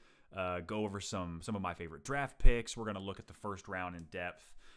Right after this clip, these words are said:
and then we're gonna go over some of my favorite late round draft picks,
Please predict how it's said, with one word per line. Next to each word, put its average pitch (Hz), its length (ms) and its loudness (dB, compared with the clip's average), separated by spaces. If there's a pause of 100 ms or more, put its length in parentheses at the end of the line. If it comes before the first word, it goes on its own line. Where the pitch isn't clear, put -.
(100)
and 110 100 -6
then 107 80 -2
we're 113 80 -4
gonna 120 120 -4
go 120 160 -4
over 117 160 -8
some 139 160 -8
of 147 60 -8
my 147 100 -8
favorite 117 420 -10
late 90 320 -10
round 101 280 -4
draft 98 380 -4
picks, - 520 6